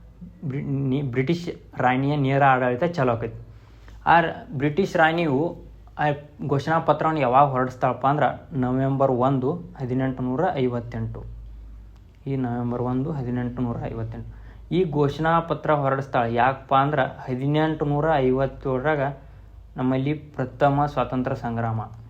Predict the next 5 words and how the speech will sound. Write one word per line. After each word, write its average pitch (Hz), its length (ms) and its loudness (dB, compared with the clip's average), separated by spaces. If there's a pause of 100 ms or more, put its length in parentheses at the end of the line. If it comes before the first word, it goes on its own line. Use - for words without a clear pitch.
(1500)
ಪ್ರಥಮ 127 460 -6 (340)
ಸ್ವಾತಂತ್ರ್ಯ 123 640 -8 (1120)
ಸಂಗ್ರಾಮ. 120 400 0 (2000)
ಇದನ್ನ 143 280 0
ಹಿಂಗಂತ 139 360 2